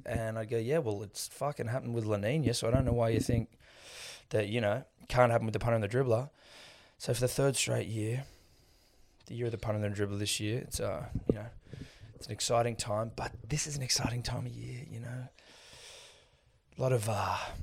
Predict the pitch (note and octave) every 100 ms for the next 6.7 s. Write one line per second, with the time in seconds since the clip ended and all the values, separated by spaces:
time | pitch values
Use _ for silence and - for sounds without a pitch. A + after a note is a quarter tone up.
0 | - A#2+ A#2 A2 A2+ A2+ G2+ F#2 A2 -
1 | - A2+ G#2+ A2+ A2+ B2+ G2+ G2 - A#2
2 | A2+ A2 - A#2 A2+ A2 A2 A2+ A2+ G2+
3 | F#2+ - - A2 A2+ A2 A2+ G2+ G#2 G#2+
4 | G#2+ G2 F#2 - - _ _ - - A2+
5 | A#2 A2+ A2+ A2 B2 - A#2 A2+ - G2+
6 | G2 F#2 F#2 F#2+ F#2 F#2 E2